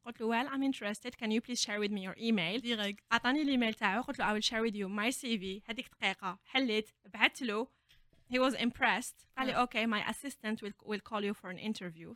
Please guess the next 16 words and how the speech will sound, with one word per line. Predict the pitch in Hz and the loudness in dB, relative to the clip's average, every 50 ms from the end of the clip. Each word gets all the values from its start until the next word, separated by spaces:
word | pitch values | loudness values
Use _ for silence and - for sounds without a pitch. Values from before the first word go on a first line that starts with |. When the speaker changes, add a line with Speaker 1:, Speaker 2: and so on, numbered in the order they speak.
| - - | -12 -4
Speaker 1:
Son | 240 240 | -2 -2
assistante | 262 254 - 262 - - 233 214 226 220 | -2 -2 -4 -10 -12 -8 -8 -8 -6 -4
عيطت | 185 190 196 - 208 - | -4 -4 -4 -4 -8 -10
لي | 196 190 | -10 -10
pour | - 190 175 | -8 -8 -8
un | 185 185 180 254 254 | -6 -4 -4 -4 -6
entretien. | - - 190 196 - - 190 175 208 - _ _ _ _ _ _ - | -4 -6 -8 -8 -8 -10 -10 -12 -12 -12 _ _ _ _ _ _ 0
رحت | 226 - - - - _ _ | 2 2 2 0 -6 _ _
درت | 220 220 233 240 - 254 | -4 -4 -4 -4 0 0
لونتروتيان | 226 220 - - - 196 196 - - 202 208 254 311 - - _ _ _ | 0 0 0 -2 -6 -8 -8 -8 -6 0 2 2 2 0 -6 _ _ _
وزدت | 247 240 214 233 - 247 | -2 -2 -2 -4 -8 -6
جوزت | 220 233 240 247 285 277 - - | -4 -2 -2 -2 -2 -4 -6 -2
ان | - 226 233 240 | 0 2 2 2
تيست | - 294 302 339 - - - | 2 2 0 0 0 -2 -2
دو | 254 269 | -2 -2
ترادكسيون. | - - - 277 294 269 247 262 269 - - - 240 214 196 196 | -2 2 2 4 4 4 0 -2 -4 -6 -8 -6 -4 -4 -4 -6